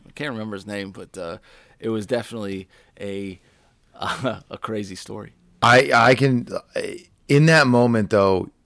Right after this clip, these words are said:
Speaker 2: you feel like a pea-sized
Speaker 1: Oh, I
Speaker 2: human
Speaker 1: felt
Speaker 2: being.
Speaker 1: the worst person in the world.
Speaker 2: And, eh, you feel like everyone is just staring at you, and it's just, there's no escape, and you just wanna crawl in a hole and hide.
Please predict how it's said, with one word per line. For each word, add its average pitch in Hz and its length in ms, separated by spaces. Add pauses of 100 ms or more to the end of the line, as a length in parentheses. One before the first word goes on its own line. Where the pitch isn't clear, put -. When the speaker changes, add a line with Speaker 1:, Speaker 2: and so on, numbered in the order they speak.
(100)
Speaker 2:
you 117 420
feel 107 500
like 85 600 (840)
a 87 120
pea-sized 92 1120 (720)
Speaker 1:
Oh, 131 40
I 131 100
Speaker 2:
human 104 100
Speaker 1:
felt 127 160
Speaker 2:
being. 95 120
Speaker 1:
the 95 60
worst 92 220
person 110 260
in 98 60
the 98 40
world. 101 300 (260)
Speaker 2:
And, 120 400 (100)
eh, 131 120
you 139 220
feel 147 180
like 127 300
everyone 127 460
is 110 100
just 110 180
staring 104 360
at 101 200
you, 98 240
and 92 160
it's 85 100
just, 92 220
there's 98 220
no 110 340
escape, 98 480
and 92 100
you 90 60
just 87 180
wanna 98 160
crawl 104 640 (300)
in 104 80
a 98 80
hole 101 420
and 95 120
hide. 90 500